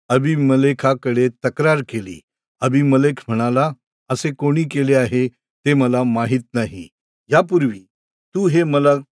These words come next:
कधीही सांगितले नाही. आजपर्यंत मी हे ऐकले नव्हते." म्हणून अब्राहमाने मेंढरे व बैल घेतले आणि अबिमेलेखास दिले आणि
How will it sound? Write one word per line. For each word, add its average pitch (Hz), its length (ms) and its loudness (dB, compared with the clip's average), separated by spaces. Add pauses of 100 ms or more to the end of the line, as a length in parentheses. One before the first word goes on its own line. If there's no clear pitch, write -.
(120)
कधीही 151 360 -2
सांगितले 143 640 -4
नाही. 113 280 -4 (540)
आजपर्यंत 160 580 0 (340)
मी 165 180 2
हे 170 180 2 (140)
ऐकले 131 360 2
नव्हते." 117 440 -2 (340)
म्हणून 143 340 2 (400)
अब्राहमाने 151 760 0 (340)
मेंढरे 147 460 2
व 143 180 2
बैल 147 360 0
घेतले 117 500 -4 (340)
आणि 139 280 2 (120)
अबिमेलेखास 135 1040 0
दिले 113 320 -4 (420)
आणि 151 280 2